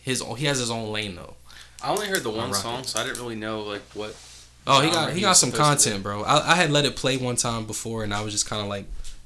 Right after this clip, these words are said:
Speaker 1: doing mundane stuff, and, uh, it was basically just, like, I was like, "Yo, this dude is fire." So, I'ma definitely, and, and we were actually going back and forth in, uh, I, I G. We were D Ming back and forth, and, um, you know,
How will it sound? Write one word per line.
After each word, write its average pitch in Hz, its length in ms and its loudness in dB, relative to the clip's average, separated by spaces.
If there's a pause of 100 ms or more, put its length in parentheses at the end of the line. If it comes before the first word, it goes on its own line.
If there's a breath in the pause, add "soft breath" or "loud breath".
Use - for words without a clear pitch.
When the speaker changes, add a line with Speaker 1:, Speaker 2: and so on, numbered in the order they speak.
(100)
Speaker 1:
doing 120 260 0
mundane 110 420 -2
stuff, - 500 -2
and, 104 260 -6
uh, 98 300 -8 (1120 loud breath)
it 156 60 6
was 151 160 6
basically 131 340 8
just, 104 240 2
like, 95 220 -6
I 117 100 0
was 110 100 -2
like, 95 140 -6
"Yo, 104 140 -4
this 131 120 0
dude 123 180 -2
is 95 100 0
fire." 101 400 -2
So, 104 320 0 (200 loud breath)
I'ma 127 160 0
definitely, 135 360 2
and, 120 100 2
and 127 220 -2
we 160 100 4
were 170 80 4
actually 151 280 4
going 127 200 0
back 123 220 0
and 110 80 -6
forth 123 340 -2
in, 113 140 -4
uh, 104 200 -6
I, 110 360 -4
I 110 140 -4
G. 110 200 -6
We 110 100 -6
were 107 140 -6
D 110 260 -6
Ming 107 160 -8
back 104 220 -6
and 101 100 -6
forth, 104 360 -8
and, 98 200 -6
um, 92 360 -6 (400 loud breath)
you 113 120 -6
know, 92 200 -4